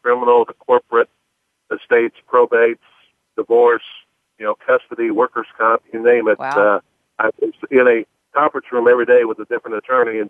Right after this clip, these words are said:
Speaker 1: so you talk about the best law school I could ever go to, that
Speaker 2: No
Speaker 1: was it.
Speaker 2: kidding. Yeah, no kidding. And how long did you do that?
Speaker 1: I did that, uh, for ten years,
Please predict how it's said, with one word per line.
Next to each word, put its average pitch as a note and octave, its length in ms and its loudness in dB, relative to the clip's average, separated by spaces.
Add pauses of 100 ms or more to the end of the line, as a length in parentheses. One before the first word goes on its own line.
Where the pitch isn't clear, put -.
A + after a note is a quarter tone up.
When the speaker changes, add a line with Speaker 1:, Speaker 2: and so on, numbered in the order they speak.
Speaker 1:
so G#2 60 -8
you A2 100 -8
talk A#2+ 180 0
about A2 180 -2
the G#2+ 80 -8
best B2 240 2 (500)
law D#3+ 260 2
school A#2+ 220 -4
I - 20 -2
could A2+ 160 -4
ever G#2+ 160 -2
go C#3 180 2 (120)
to, G#2 240 -8 (320)
that B2+ 160 -2
Speaker 2:
No A2+ 80 -10
Speaker 1:
was G#2 120 -6
it. A2+ 100 0
Speaker 2:
kidding. C#3 200 -10 (420)
Yeah, D3 300 -12
no C#3 140 -12
kidding. C#3 480 -14 (260)
And F3+ 100 -12
how G3 200 -6
long A3 160 -4
did G3 180 -14
you F3+ 80 -14
do F3 180 -10
that? F3 320 -8 (1200)
Speaker 1:
I - 60 0
did - 180 2
that, - 180 -2 (100)
uh, D#3 140 0
for - 160 -8
ten D3 260 -4
years, A#2 360 0